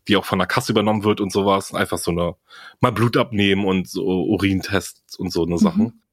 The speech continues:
Speaker 1: Die habe ich dann einfach gemacht, weil, ähm, ich hatte irgendwie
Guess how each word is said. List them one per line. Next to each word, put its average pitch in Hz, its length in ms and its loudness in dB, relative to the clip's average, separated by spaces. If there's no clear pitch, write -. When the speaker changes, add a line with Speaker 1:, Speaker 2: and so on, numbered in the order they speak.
Speaker 1:
Die 151 100 4
habe 190 140 2
ich - 80 -4
dann 170 100 0
einfach 147 260 -2
gemacht, 170 380 0
weil, 107 360 2
ähm, 113 680 0
ich - 140 -2
hatte 131 160 0
irgendwie 139 680 0